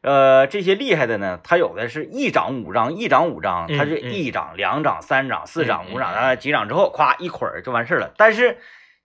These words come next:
Speaker 1: 你也得查呀。
Speaker 2: 嗯。
Speaker 1: 就是这种类型的没有办法分析。
Speaker 2: 对，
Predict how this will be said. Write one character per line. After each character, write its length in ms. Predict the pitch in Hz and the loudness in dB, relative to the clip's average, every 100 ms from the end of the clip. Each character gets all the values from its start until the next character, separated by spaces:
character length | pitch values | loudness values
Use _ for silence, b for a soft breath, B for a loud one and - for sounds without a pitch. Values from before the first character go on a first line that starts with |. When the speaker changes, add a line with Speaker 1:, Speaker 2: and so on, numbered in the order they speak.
| - | 0
Speaker 1:
你 100 | 240 | 4
也 100 | 349 | 4
得 100 | 208 | 4
查 220 | 98 113 | 2 2
呀。 220 | 127 - _ | 2 -2 _
Speaker 2:
嗯。 300 | - 156 123 - | -4 -4 -4 -2
Speaker 1:
就 100 | 277 | 0
是 60 | 277 | 4
这 300 | 381 359 196 | 4 6 4
种 180 | 113 107 | 0 -2
类 140 | 147 | -2
型 180 | - 101 | -4 -6
的 100 | 117 | -2
没 120 | 147 | 4
有 100 | 202 | 6
办 160 | 135 107 | 4 2
法 100 | 95 | -2
分 180 | 95 | -6
析。 140 | 80 80 b b _ _ - | -16 -20 b b _ _ -2
Speaker 2:
对， 340 | 277 - - | -2 -2 -10